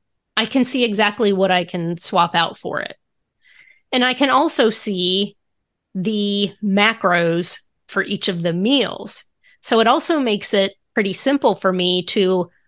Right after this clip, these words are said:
look at all of my meals and say, "I don't feel like eating that, but this one over here is almost exactly the same composition.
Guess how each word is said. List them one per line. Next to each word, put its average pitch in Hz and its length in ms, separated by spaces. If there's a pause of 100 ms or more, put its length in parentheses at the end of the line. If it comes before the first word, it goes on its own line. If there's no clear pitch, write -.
(140)
look 208 260
at 202 200
all 185 220
of 180 140
my 180 240
meals 180 580
and 208 240
say, 190 580 (460)
"I 190 40
don't 294 180
feel 311 140
like 269 220
eating 196 360
that, 175 520 (540)
but 196 260
this 269 180
one 311 160
over 220 240
here 202 300
is 208 120
almost 190 320
exactly 180 520
the 170 120
same 175 580
composition. 190 920